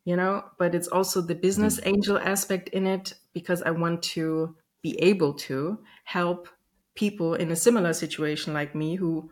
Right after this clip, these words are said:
Speaker 1: who are clear in their head, who can still do great things, but maybe are physically limited, or maybe it's just
Speaker 2: Mm-hmm.
Speaker 1: the time that limits you. Maybe you're a mom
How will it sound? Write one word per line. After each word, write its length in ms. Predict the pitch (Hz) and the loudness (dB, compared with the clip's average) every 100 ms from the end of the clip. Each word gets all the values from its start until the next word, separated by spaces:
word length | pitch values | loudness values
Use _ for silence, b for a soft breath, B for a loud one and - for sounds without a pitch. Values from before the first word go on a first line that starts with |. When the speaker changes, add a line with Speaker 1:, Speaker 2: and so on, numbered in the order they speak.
| _ | _
Speaker 1:
who 140 | - | -2
are 80 | 165 | -2
clear 280 | 160 - 240 | 0 2 4
in 120 | 220 | 4
their 100 | 202 | 2
head, 340 | 180 165 160 156 | 2 0 0 -2
who 160 | 165 151 | -6 -6
can 140 | 156 | -6
still 260 | - 180 175 | -4 -2 0
do 200 | 185 175 _ - | -2 -6 _ 0
great 280 | 180 180 | 0 0
things, 420 | 175 165 190 - - b b b b 175 | -2 0 0 -2 -12 b b b b -2
but 100 | 170 | 2
maybe 240 | 170 170 | 2 4
are 100 | 151 | 2
physically 760 | - 175 170 175 160 151 - _ | 0 0 0 -2 -2 -2 -4 _
limited, 580 | 170 180 202 262 285 - _ - | -2 0 0 -4 -4 -12 _ -2
or 280 | 170 160 - | 0 0 0
maybe 340 | 185 214 220 | 4 4 2
it's 160 | 180 - | 0 -2
just 280 | 196 190 95 | 0 -2 -4
Speaker 2:
Mm-hmm. 140 | - | -8
Speaker 1:
the 80 | - | -8
time 360 | - - 165 170 | -8 -2 0 2
that 100 | 147 | 0
limits 340 | 143 143 139 | -2 -4 -4
you. 80 | 151 | -4
Maybe 220 | 156 165 165 | -2 -2 0
you're 120 | 156 | 0
a 40 | |
mom 460 | 156 165 180 185 | 0 0 2 0